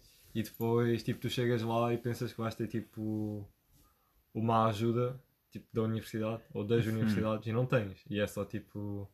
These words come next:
Speaker 1: Erasmus, é basicamente, tu escolhes uma, um sítio para ir, estás a ver? Se for, tipo, assim, um pa-, ainda se for, tipo, uma cidade bué grande, tipo, capital, tipo, Roma, vais para
Speaker 2: Uhum.
Speaker 1: lá e é, tipo,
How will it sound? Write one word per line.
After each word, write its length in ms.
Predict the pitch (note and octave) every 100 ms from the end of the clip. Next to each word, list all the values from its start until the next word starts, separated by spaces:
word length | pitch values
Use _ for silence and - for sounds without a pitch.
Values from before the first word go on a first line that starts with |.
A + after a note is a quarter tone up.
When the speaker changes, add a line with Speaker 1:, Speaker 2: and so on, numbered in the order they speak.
| _ _ _
Speaker 1:
Erasmus, 800 | A#2 A2 A2 A2+ A#2+ A#2+ B2 - - _ _ _ _ _ _
é 100 | A2+
basicamente, 840 | A2+ A2 A2+ - A2+ A2+ A2+ - - -
tu 260 | G#2+ G#2 - _
escolhes 380 | - G#2+ A2 G#2+
uma, 460 | A2 A2 G#2+ A2+ - _ -
um 100 | G#2+
sítio 300 | - G#2+ A2
para 160 | A2+
ir, 120 | C3 E3
estás 200 | G#2+ G#2+
a 40 |
ver? 100 | C3
Se 80 | -
for, 160 | A2+ G#2
tipo, 200 | - A2+
assim, 160 | G2
um 100 | A2+
pa-, 100 | G#2+
ainda 340 | A#2 C#3 D3+ B2+
se 80 | -
for, 140 | B2
tipo, 200 | A#2 -
uma 120 | A2
cidade 300 | - G#2+ G2
bué 160 | G#2 G2
grande, 200 | G#2 F#2+
tipo, 120 | -
capital, 360 | G2+ G#2 G2+ F#2+
tipo, 200 | - -
Roma, 300 | G#2 A#2 C#3+ - _ - - -
vais 200 | A2+ A2+
para 120 | A#2+
Speaker 2:
Uhum. 80 | A2+
Speaker 1:
lá 220 | A#2 C3
e 80 | C#3
é, 40 | C#3+
tipo, 560 | C#3+ C#3 D3 D3 D3